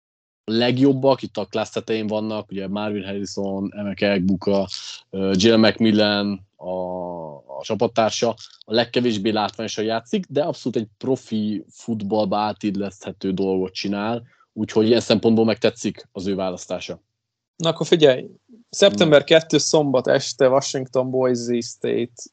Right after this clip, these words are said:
Speaker 2: huszonegy harminc.
Speaker 1: Az
Speaker 2: Arena.
Speaker 1: kiváló, hát az, az
Speaker 2: Ez,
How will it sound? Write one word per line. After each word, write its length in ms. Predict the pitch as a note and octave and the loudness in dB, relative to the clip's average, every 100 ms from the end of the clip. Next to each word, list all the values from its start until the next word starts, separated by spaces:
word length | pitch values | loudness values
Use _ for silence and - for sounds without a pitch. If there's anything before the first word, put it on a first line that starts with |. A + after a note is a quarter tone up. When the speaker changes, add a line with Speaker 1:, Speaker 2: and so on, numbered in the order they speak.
| _ | _
Speaker 2:
huszonegy 840 | - C#3+ - B2+ A#2 - A#2+ A#2+ B2+ | -6 -4 -2 -2 -2 -4 -2 -4 -6
harminc. 720 | C3 B2 B2 - - - - - | -4 -4 -4 -12 -14 -16 -18 -2
Speaker 1:
Az 200 | B2 A#2+ | 2 2
Speaker 2:
Arena. 100 | - | 0
Speaker 1:
kiváló, 460 | F2+ D2 D2 D#2+ | -4 -4 -6 -8
hát 200 | G2+ E3 | -10 -8
az, 340 | D#3 - - - | -6 -6 -8 -6
az 200 | A2 G#2 | -4 -2
Speaker 2:
Ez, 420 | E3 F3 - - | -2 0 -2 -2